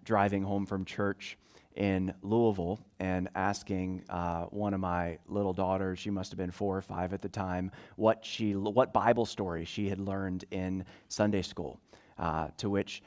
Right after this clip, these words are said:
she immediately replied, uh, "Jesus prayed to God and three men were sleepy,"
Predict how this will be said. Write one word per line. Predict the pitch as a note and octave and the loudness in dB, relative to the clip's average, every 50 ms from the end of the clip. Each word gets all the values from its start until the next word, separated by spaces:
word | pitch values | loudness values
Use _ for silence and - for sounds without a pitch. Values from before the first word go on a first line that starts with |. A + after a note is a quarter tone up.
| - _ | -20 _
she | - - G#2+ | -4 0 2
immediately | G2 F#2+ F#2+ G2+ G#2+ G#2+ A2 A2 D2+ F2+ G#2 | 2 4 4 4 4 6 4 4 4 2 0
replied, | G2 G2+ F#2+ - A2+ G#2+ G#2 G2+ G2+ G2+ G2 G2 G2 - - - - _ - | 0 -2 -2 0 2 4 4 4 4 4 2 0 -2 -8 -12 -20 -20 _ -8
uh, | - D#2+ D2+ - - _ - _ _ _ | -6 -4 -4 -6 -8 _ -20 _ _ _
"Jesus | - B2+ C#3+ E3+ F#3+ G#3 G#3 G#3 | 2 4 4 4 4 2 -2 -2
prayed | - - - E3+ E3 E3+ | -4 0 2 2 2 4
to | E3+ E3+ | 0 -2
God | D#3+ D#3 C#3 C3 C3+ C#3 C#3 | 2 2 4 4 4 4 4
and | B2 A#2 G#2 | 2 -2 -2
three | - B2 C3+ C#3 D3 | -2 -2 0 2 2
men | C#3 C3 C3 C3+ | 2 2 0 0
were | B2+ B2 | 0 -2
sleepy," | - - - A#2+ A2 G2 F2+ - - - - | -4 -4 -4 -2 -2 -2 -4 -6 -14 -18 -20